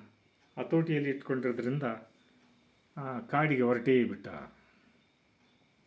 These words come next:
ಒಂದು ಕ್ಷಣ ಪಟಪಟನೆ ಮುರಿದನು, ಮೋಹ ಕವಿದ ಕತ್ತಲೆಯ ಕಿತ್ತೊಗೆದು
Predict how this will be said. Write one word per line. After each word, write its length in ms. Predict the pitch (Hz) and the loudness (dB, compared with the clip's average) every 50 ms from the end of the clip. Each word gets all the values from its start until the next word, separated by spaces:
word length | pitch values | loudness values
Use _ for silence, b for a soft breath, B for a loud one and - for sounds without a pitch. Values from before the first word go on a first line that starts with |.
| - - _ _ _ - - - - - _ _ _ _ _ - - - - - - - - - b b b b b b b b b - | -20 -20 _ _ _ -20 -20 -20 -20 -20 _ _ _ _ _ 2 4 4 4 4 2 -2 -8 -16 b b b b b b b b b 0
ಒಂದು 280 | 131 147 165 170 170 165 | 2 4 4 6 4 4
ಕ್ಷಣ 280 | 170 - 156 147 139 | 4 2 2 2 2
ಪಟಪಟನೆ 680 | 123 - 135 131 - 151 - - 151 151 156 135 135 | 0 -2 -2 -2 -2 -2 -2 -2 -2 0 0 2 2
ಮುರಿದನು, 560 | 120 120 120 127 135 143 135 143 135 131 123 110 104 104 107 - b b b b b _ - 117 | 2 2 2 2 2 0 0 0 0 0 0 -2 -4 -6 -10 -14 b b b b b _ -4 -2
ಮೋಹ 420 | 117 131 147 160 151 - 160 156 | 0 2 2 2 2 2 0 0
ಕವಿದ 340 | 156 143 127 131 120 131 123 | 0 0 0 2 2 2 0
ಕತ್ತಲೆಯ 680 | 120 - - 135 135 - - 156 147 143 139 131 127 | 0 0 -2 -4 -2 -2 -2 0 0 2 2 2 0
ಕಿತ್ತೊಗೆದು 800 | 123 - - 165 160 - - 170 151 143 139 123 123 123 113 | -2 -4 -4 -6 -6 -4 -4 -2 -2 0 0 0 0 0 -2